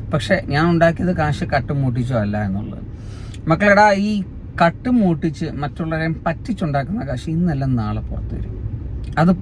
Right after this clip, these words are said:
വെളിയിൽ വന്നു കഴിഞ്ഞാൽ പിന്നെ നമുക്ക് ജീവിതാവസാനം വരെയും നമുക്ക് ആ പേര് നഷ്ടപ്പെടില്ല, ഒരു സംശയമില്ല കാര്യത്തിൽ. കാരണം നമ്മൾ ഒരാളെ പറ്റിച്ചുണ്ടാക്കിയ കാശ്,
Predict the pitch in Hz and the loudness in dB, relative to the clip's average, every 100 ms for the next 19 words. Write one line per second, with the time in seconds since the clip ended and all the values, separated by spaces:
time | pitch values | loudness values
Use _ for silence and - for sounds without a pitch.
0 | - 147 160 160 135 139 147 123 120 113 | 0 4 4 4 4 4 4 2 2 -2
1 | 117 131 131 131 123 127 135 139 131 147 | 0 2 2 0 0 0 2 0 0 -2
2 | 139 135 113 117 - 117 117 110 - 123 | 0 0 2 0 0 -2 -2 -4 -2 0
3 | 123 117 - 120 - - - - - - | 2 0 -2 -6 -6 -8 -8 -10 -10 -10
4 | - - 123 160 147 120 113 123 110 117 | -10 -6 -2 0 2 2 2 0 -2 -4
5 | - - 131 143 170 - - - - - | -6 -2 2 4 2 0 -8 -10 -10 -10
6 | - - - - - 151 165 208 190 190 | -12 -10 -10 -10 0 4 6 8 8 6
7 | 196 196 190 - 202 208 180 165 156 143 | 6 2 0 0 0 4 4 4 2 0
8 | 131 | -2